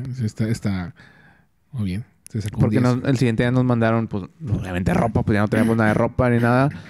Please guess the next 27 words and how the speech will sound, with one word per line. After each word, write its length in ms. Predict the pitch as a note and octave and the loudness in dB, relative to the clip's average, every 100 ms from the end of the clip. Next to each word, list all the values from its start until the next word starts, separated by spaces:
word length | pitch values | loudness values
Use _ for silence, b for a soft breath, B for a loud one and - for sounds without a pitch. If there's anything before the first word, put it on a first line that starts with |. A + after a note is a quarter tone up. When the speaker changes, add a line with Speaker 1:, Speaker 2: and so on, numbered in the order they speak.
| D3 B - - | -18 B -14 -4
Speaker 2:
Este, 640 | A2+ G#2+ - G#2 G2+ F2+ - G1+ - - _ - - - - - - - - - | -2 -2 -2 0 0 0 -4 -8 -16 -20 _ -20 -20 -20 -20 -20 -18 -16 -12 -6
cámaras, 380 | C#3 C3+ D3 C#3+ | -2 2 2 4
lentes 400 | C3 C#3+ D#3 D3 | 2 2 0 0
entre 200 | C#3+ C#3 | 0 -2
prestadas 640 | - A#2 - C#3 D3+ D3+ | -2 -4 -2 0 2 2
y 60 | C#3 | -2
cosas 420 | - C#3 D3+ D#3 | -2 -2 2 2
y 40 | C#3+ | 4
no 120 | C#3+ | 2
sé 100 | D3 | 2
qué, 220 | E3+ F3+ | 2 2
pero 180 | D#3 A#2+ | 2 2
bueno, 220 | G#2 A2 | 2 0
pues 140 | - A2+ | 0 0
al 80 | |
final 220 | A2+ A2+ A2 | 2 0 2
para, 320 | B2 G#2 - B B B B B - | 0 0 -4 B B B B B -4
para, 520 | A2+ A2 G#2 G2+ F#2 G2 - A2+ B B B - _ - - - - - B B B - | 0 2 2 2 0 -4 -8 -12 B B B -20 _ -20 -16 -16 -16 -20 B B B -2
para 140 | D3 | 0
sacar 200 | D3 D#3 | 2 2
adelante 340 | F3+ F#3 F#3 G3 | 2 2 2 2
lo 100 | F3 | 2
que 80 | G3 | 2
íbamos, 420 | A#3 G3 A2 C3 | 4 2 0 0
Speaker 1:
Ujú. 200 | C3+ G3+ - | -2 -2 -2
Speaker 2:
nuestro 340 | C3 B2 - | 0 2 0
objetivo, 500 | A#2 - C3 C3+ C#3+ | 0 0 2 2 2